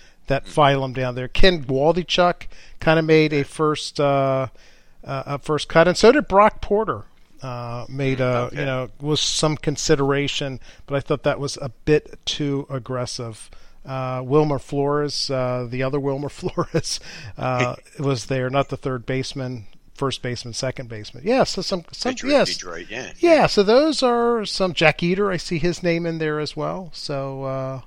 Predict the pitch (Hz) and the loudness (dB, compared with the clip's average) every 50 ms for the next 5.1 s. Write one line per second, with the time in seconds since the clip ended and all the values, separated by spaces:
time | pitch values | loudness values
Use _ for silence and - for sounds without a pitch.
0 | - - - 175 214 - - - 185 220 214 196 185 196 - - - 226 214 233 | -16 -10 -4 -2 -2 0 2 4 6 6 6 4 0 0 2 4 4 4 2 0
1 | 214 - 190 135 - 151 170 190 180 - - - - 117 95 92 82 73 - 98 | -2 -2 -2 -2 -2 -2 -2 -2 -2 -4 -4 -2 -2 -2 -2 -4 -6 -10 -8 -8
2 | 87 76 82 76 73 71 - 80 73 - - - - 76 69 73 113 131 113 - | -8 -6 -6 -8 -8 -10 -12 -12 -10 -8 -8 -8 -8 -10 -8 -8 -8 -6 -8 -6
3 | - - 151 - - - - - - 113 113 117 101 87 85 85 82 80 78 71 | -2 -2 -2 -2 -2 -6 -8 -8 -6 -6 -6 -6 -6 -6 -4 -4 -6 -6 -10 -14
4 | - - 71 64 - - - - 71 67 64 58 - 60 58 57 57 57 58 57 | -16 -16 -18 -16 -16 -16 -14 -12 -12 -12 -12 -12 -14 -16 -16 -14 -14 -14 -14 -16
5 | 58 | -16